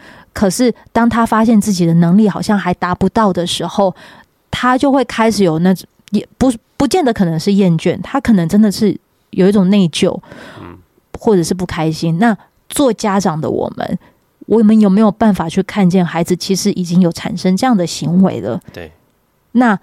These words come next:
Speaker 1: 我只是很幸运的是，我可能是那个孩子，只是我已经拥有了自己看见自己的能力了。
Speaker 2: 嗯。
Speaker 1: 但前提是，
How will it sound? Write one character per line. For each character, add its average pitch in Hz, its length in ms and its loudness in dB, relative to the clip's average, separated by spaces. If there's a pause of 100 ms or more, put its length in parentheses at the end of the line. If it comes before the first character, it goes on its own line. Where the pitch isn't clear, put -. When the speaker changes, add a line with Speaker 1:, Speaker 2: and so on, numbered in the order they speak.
(300)
Speaker 1:
我 208 200 2
只 - 120 -6
是 302 120 0
很 247 240 0
幸 220 200 2
运 202 120 4
的 175 120 0
是， 185 120 0
我 175 160 -2
可 180 120 -2
能 165 100 -2
是 202 100 0
那 214 100 4
个 185 100 -4
孩 165 180 -8
子， 175 140 -8
只 175 140 -6
是 214 220 -2 (400)
我 190 300 0
已 190 120 0
经 220 320 2 (200)
拥 240 420 2
有 170 220 0
了 - 280 -4 (920)
自 277 140 0
己 180 200 -2
看 214 260 0
见 190 220 2
自 196 140 0
己 - 140 -8
的 156 140 -6
能 170 280 2
力 190 140 0
了。 - 280 -14
Speaker 2:
嗯。 98 300 -8
Speaker 1:
但 254 160 2
前 185 160 0
提 180 160 2
是， 196 200 0